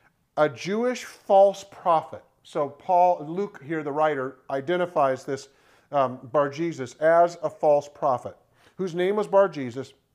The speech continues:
who was with the proconsul Sergius Paulus, a man of intelligence. This man summoned Barnabas and Saul and sought to hear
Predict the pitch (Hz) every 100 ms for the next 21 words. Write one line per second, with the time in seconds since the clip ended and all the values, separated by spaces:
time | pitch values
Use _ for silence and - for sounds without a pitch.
0 | _ _ _ _ _ 175 180 175 170 196
1 | 208 196 185 170 147 135 147 - 151 143
2 | 156 - 190 143 117 - _ _ _ 147
3 | 131 123 135 170 190 214 165 104 _ _
4 | _ _ _ _ _ 185 196 208 180 170
5 | - 190 214 220 147 165 180 202 196 185
6 | 156 - 175 160 139 143 139 - 196 226
7 | 302 - 240 226 214 208 208